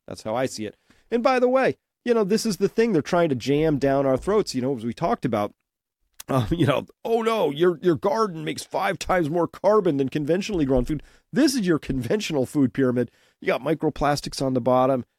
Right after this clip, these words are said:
You got all those seed oils, which are just busy killing you. You got bugs coming up next. I guess then we're into the soy milk. And of course, right at the top,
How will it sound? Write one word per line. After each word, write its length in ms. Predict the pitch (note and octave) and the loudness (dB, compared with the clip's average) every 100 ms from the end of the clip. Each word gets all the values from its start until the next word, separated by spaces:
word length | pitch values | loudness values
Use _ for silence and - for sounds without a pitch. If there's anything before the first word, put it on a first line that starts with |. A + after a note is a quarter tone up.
| _ | _
You 80 | B2 | -2
got 160 | C3+ A#2+ | -2 2
all 160 | D#3 | 2
those 180 | C#3 C3+ | 4 2
seed 240 | - D#3+ | 0 2
oils, 360 | D3 C#3 C#3 C3 | 4 6 4 2
which 160 | B2+ B2 | -2 -4
are 40 | |
just 180 | B2 - _ | -4 -6 _
busy 300 | D3 C3+ C3+ | 0 0 -4
killing 400 | - D#3 C#3+ C#3 | -2 2 2 4
you. 260 | C#3 C#3 - _ _ - | 2 2 0 _ _ -4
You 120 | C3 | -2
got 320 | C3 A2+ - | 0 -4 -2
bugs 400 | D#3 D#3 D3 C3 | 4 4 4 0
coming 240 | - D3 | 2 4
up 140 | C#3+ - | 4 2
next. 320 | C#3+ C#3+ - | 0 0 -2
I 60 | B2+ | -2
guess 200 | D#3+ - | -2 0
then 180 | E3 | 0
we're 120 | D3+ D3+ | 2 0
into 160 | C#3 | 0
the 80 | A2+ | -4
soy 280 | - D#3 D3+ | 0 2 4
milk. 240 | D3+ D3 | 4 2
And 60 | C3+ | 0
of 80 | A#2+ | 0
course, 320 | C#3 C3 - - _ _ _ - - _ | 0 0 -2 -14 _ _ _ -20 -20 _
right 140 | G#3+ | -8
at 60 | G3 | -8
the 60 | |
top, 420 | - D3 C3 - | -8 -2 -2 -2